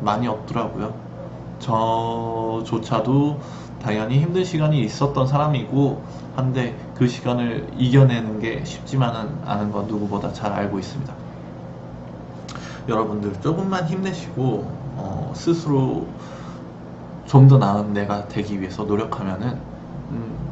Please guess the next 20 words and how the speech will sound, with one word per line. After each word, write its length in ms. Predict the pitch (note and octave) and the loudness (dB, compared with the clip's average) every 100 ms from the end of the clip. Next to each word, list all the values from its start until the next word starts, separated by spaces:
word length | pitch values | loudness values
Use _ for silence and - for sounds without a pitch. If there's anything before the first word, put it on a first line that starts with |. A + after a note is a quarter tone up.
| - | -8
그러면은 520 | - A#2 G#2+ G#2 A#2+ C3 - | -4 -2 0 -2 -4 -8 -2
훨씬 300 | D3+ D3+ C#3+ | -2 2 2
더 280 | A2+ A2+ A#2 - - - - | 2 -2 -4 -8 -12 -10 -4
나은 360 | G2+ G2+ A#2 C3+ - - - - - | -2 0 0 -2 -6 -12 -12 -14 -6
한 180 | F#3 G3 | 0 2
단계, 400 | G3 F#3 F3+ C#3 | 2 2 2 2
이별로 640 | - B2 D#3+ A3+ G#3 F3+ | 4 6 8 8 8 6
인해서 460 | A#2 G#2+ A#2+ G#2 G2+ | 6 2 0 0 2
내가 240 | A2+ C3 | 2 4
한 140 | D#3+ | 4
단계 240 | D3+ D3 C3+ | 4 2 2
더 140 | - | -2
발전할 480 | - G#2+ - C#3+ C3 | 0 2 4 4 4
수 200 | - G2+ | 0 -4
있는 320 | F#2+ F2+ G2+ - - - - | -4 -4 -6 -6 -10 -14 -4
그런 280 | G#2+ G#2 | -2 -2
계기가 420 | G#2 G#2 G2 G2+ G2+ | -2 -2 -2 -2 -2
될 160 | G2+ | -4
수 180 | - G2 | -4 -6
있는 320 | F#2 F#2+ C3+ | -6 -2 -2